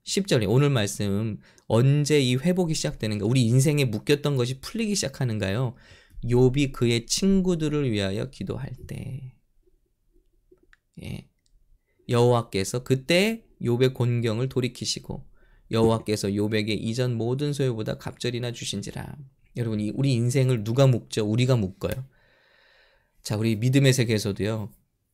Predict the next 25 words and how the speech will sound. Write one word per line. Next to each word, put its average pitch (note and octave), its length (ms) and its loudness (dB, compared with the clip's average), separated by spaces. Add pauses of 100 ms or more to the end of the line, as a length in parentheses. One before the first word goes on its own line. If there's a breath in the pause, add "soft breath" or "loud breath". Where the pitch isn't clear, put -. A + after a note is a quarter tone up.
막 C#3+ 320 -8
상처 E3 320 -4
줍니다. A2+ 840 -6
뭐, A2 240 -8
남을 A2 280 -4
아프게 B2+ 360 -6
합니다. A2 680 -6
때론 B2+ 280 -4
교회를 A#2+ 480 2
막 G#2+ 180 -6
힘들게 D3 400 -4
합니다. A#2+ 500 -8 (480 soft breath)
그럼 C#3 160 -2
어떻게 D#3 300 2
해결하죠, C3 440 2
우리는? D3 340 -4 (680)
사과하지 F#3+ 540 -2
않아요. A2 580 -8 (320)
회개하지 F#3+ 420 0
않아요. G#2+ 360 -4
진정한 D3+ 460 2
회개는 C#3+ 540 -2 (380 soft breath)
미안하다고 B2+ 720 0
얘기하는 F#2+ 400 -6
거예요. - 260 -8